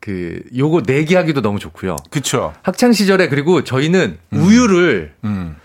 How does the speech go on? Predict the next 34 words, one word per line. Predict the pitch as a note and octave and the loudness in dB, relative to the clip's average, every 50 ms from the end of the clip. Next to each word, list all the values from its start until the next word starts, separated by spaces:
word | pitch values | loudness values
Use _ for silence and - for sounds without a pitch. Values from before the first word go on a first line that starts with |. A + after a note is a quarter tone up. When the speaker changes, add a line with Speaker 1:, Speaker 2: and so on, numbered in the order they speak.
| _ _ _ _ | _ _ _ _
Speaker 1:
그 | - B2+ A#2+ | -6 -6 -4
단체로 | - - E3 F#3+ F#3+ - A3 G3 | -2 -2 -2 -2 0 0 -2 -2
다 | - - C3 A#2+ G#2+ F#2 F2+ | -2 -2 -2 -2 -2 -2 -2
먹었어요. | A2+ B2+ D3+ C#3 - A#2 G#2+ | -2 -2 -2 -2 -4 -6 -6
급식처럼. | - - D#3+ D#3+ - F#3+ - - G3 A#2+ A2 F#2 E2 E2 - _ _ _ _ _ - | -4 -6 -4 -4 -4 -6 -6 -6 -6 -4 -4 -4 -6 -10 -16 _ _ _ _ _ -6
Speaker 2:
음. | F2+ F2 | -4 0
Speaker 1:
우유를 | C3+ E3 F#3 F#3 E3 D#3+ C3 | 2 2 2 2 2 0 -2
또 | - B2+ | -2 -4
하나씩. | A2+ D3+ D#3+ D3 B2 - - D#2 C#2+ _ _ - | -4 -4 -4 -6 -6 -8 -10 -12 -14 _ _ -12
Speaker 2:
네. | - G2+ F#2+ F2 D#2 D2+ | -8 -6 -6 -6 -8 -6
Speaker 1:
그래서 | D3 D#3 D#3+ - - | -6 -6 -6 -4 -4
우유를 | C#3+ C#3+ F3+ G3 A3 A#3+ A#3+ A#3 A#3 A#3 A3+ G#3 A3+ G3+ | 0 2 4 4 4 4 4 4 4 2 2 2 0 0
던져서 | - C3 C#3 D3 E3 E3+ D3+ E3 D#3+ | -2 -4 -2 -2 -2 0 0 0 0
우유 | B2 B2 C#3 E3 D#3+ - | 0 0 0 -2 0 0
깍 | G#3 G3+ E3 | 0 0 2
안에 | B2+ A#2 A#2 A#2+ G#2 E2+ - - _ _ _ - | 0 0 0 -2 -2 -4 -6 -12 _ _ _ -8
Speaker 2:
네. | G2 G2 G2 F#2 F2+ E2+ E2 D#2+ - | -6 -4 -4 -4 -6 -8 -12 -14 -12
Speaker 1:
넣는 | A2+ C#3+ E3 F3+ F#3+ G3+ G3+ G3 | -8 -6 -4 -2 0 0 0 -2
것들을 | F3+ E3 D#3+ - E3 C#3 B2 | -2 -4 -6 -8 -8 -8 -8
진짜 | - - A2+ - B2 | -10 -8 -6 -6 -6
많이 | F#2+ E2+ E2+ F2 | -6 -6 -8 -10
했죠. | D#2+ E2 - - - _ | -12 -16 -18 -20 -20 _
그거. | - - G2 F#2 F#2 | -20 -18 -12 -8 -4
Speaker 2:
아, | F#2+ G#2+ A#2+ C3+ | -4 -2 -2 -2
그거 | A#2 C#3 C#3+ D3+ | 0 0 0 0
재밌다. | A#2+ B2 A#2+ A2+ G2 - - D2 G#2+ | 0 0 -2 -2 -4 -6 -8 -6 -4
Speaker 1:
예, | A2+ A#2+ A#2 A2 G2+ | -2 -2 -2 -2 -4
예, | F#2 | -4
예. | |
Speaker 2:
재밌다. | E2+ - B2 A#2 A2 D2 C#2+ F#2 D2+ C#2+ D2+ - | -2 -2 0 -2 -2 -4 -6 -10 -10 -10 -12 -12
Speaker 1:
네, | F#2 G2 F#2+ | -10 -8 -6
네, | F2+ | -6
네. | F2 E2+ | -6 -6
Speaker 2:
어. | E2 E2 D#2+ D#2+ D#2 D#2 | -6 -8 -8 -8 -10 -10